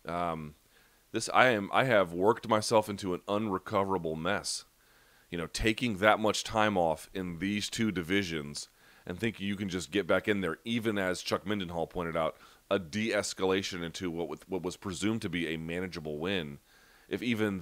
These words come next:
that eludes you, you know you have serious problems. You have serious problems, and he's already made all the money in the world.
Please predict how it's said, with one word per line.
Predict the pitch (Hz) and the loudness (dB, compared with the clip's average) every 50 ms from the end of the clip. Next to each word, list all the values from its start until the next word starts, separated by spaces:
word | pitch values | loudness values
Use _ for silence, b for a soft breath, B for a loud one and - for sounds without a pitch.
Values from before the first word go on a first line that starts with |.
| 80 | 0
that | 82 110 113 123 123 - - | 4 6 8 8 6 4 2
eludes | 104 101 95 92 90 90 85 80 82 | -2 -2 0 0 -2 -4 -4 -6 -6
you, | 85 85 85 | -4 -4 -4
you | 82 82 98 113 | -4 -4 -4 -2
know | 107 98 | -2 -2
you | 98 110 120 | -2 -2 -2
have | 104 87 80 71 | 0 -2 -2 -2
serious | - - - 85 82 80 80 80 | -4 -6 -4 -2 -2 -2 -2 -4
problems. | - - 117 139 160 101 69 64 64 - - - _ _ _ _ _ _ b b b b b b b b | 0 2 2 2 2 0 -4 -10 -10 -14 -18 -20 _ _ _ _ _ _ b b b b b b b b
You | - 104 | -2 0
have | 101 | 0
serious | - - 98 98 92 - | 2 2 0 0 0 2
problems, | - 104 98 92 87 85 | 6 8 8 8 8 4
and | 85 85 | -4 -6
he's | 90 92 87 | -6 0 4
already | 107 107 107 101 | 4 4 4 4
made | 92 98 101 | 2 4 4
all | 98 92 | 4 4
the | 90 90 | 4 2
money | 90 90 87 85 | 0 0 -2 -2
in | 82 | -2
the | 80 | -4
world. | 76 73 73 73 78 85 92 | -4 -4 -4 -2 -2 -4 -6